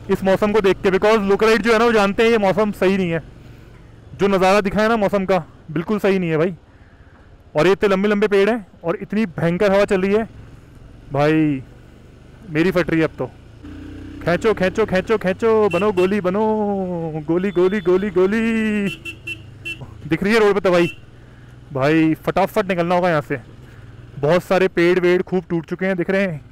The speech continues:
डंठल। ओ भाई मेरे पैर पे और लग गई। चलो कोई नहीं, अपन तो कर लेंगे manage, पर निकलना होगा भाई यहाँ से। नहीं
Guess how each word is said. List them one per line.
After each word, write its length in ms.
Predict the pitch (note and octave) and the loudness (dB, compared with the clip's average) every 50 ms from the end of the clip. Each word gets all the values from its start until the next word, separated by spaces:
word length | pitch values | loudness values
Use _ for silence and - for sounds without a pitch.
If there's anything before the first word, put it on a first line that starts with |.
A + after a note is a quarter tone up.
| - - - | -18 -10 -4
डंठल। 420 | C#3+ C#3+ D3+ C#3 D3+ E3+ E3 E3 - - - - - - - - - - - - - - - - - - - - - - - - - - - - - - - - - - - | -4 -4 -4 -2 -2 -2 -2 -2 -4 -12 -18 -20 -20 -20 -20 -20 -20 -20 -20 -20 -20 -20 -20 -20 -20 -20 -20 -20 -20 -20 -20 -20 -20 -20 -20 -20 -20 -20 -20 -20 -20 -20 -14
ओ 180 | - D3 C#3+ D3 | -10 -8 -8 -6
भाई 220 | C#3 C3+ G2+ C3 | -6 -8 -12 -8
मेरे 180 | C#3+ C#3+ C#3+ D#3 | -6 -2 -2 -2
पैर 200 | D3 D#3+ D3+ C#3 | 0 0 -2 0
पे 100 | C3 D#3 | 0 0
और 80 | D3 C#3+ | 0 -2
लग 100 | C3+ B2 | -2 -4
गई। 120 | B2 B2 A#2+ - - - | -6 -10 -12 -10 -8 -6
चलो 160 | D3+ C#3 D3+ | -4 -4 -4
कोई 180 | D3 D3 C#3 C#3 | -4 -4 -6 -6
नहीं, 120 | D3 C#3 A#2 - - - - - - - - - - - - - - - - | -6 -10 -12 -16 -20 -20 -20 -20 -20 -20 -20 -20 -20 -20 -20 -20 -20 -14 -12
अपन 200 | - - D#3 D#3+ | -6 -4 -4 -2
तो 60 | E3 | -2
कर 120 | D3+ D3+ C#3+ | -2 -2 -2
लेंगे 180 | C#3+ D#3+ E3 E3 | -2 -2 -2 -2
manage, 320 | D3+ D3 D#3+ F#3+ G#3 - | -2 -2 -2 -2 -4 -4
पर 160 | - - E3+ | -4 -4 -4
निकलना 320 | D#3+ D#3+ E3 F3 F#3 F#3 F3+ | -2 0 0 0 0 2 2
होगा 140 | E3 D#3 | 2 2
भाई 120 | D#3+ E3 E3+ | 2 0 0
यहाँ 120 | E3 D#3 | 0 -2
से। 120 | - - D3 | -2 -4 -4
नहीं 200 | C#3+ D3+ C#3+ | -4 -4 -6